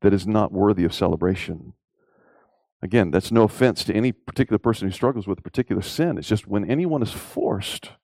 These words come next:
to celebrate that which is evil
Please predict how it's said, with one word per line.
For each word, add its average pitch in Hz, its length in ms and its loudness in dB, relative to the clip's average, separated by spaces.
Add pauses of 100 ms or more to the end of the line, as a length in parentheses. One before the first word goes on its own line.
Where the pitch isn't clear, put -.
(600)
to 123 100 4
celebrate 104 760 2
that 127 180 -4
which 135 180 -2
is 127 160 -2
evil 160 560 -4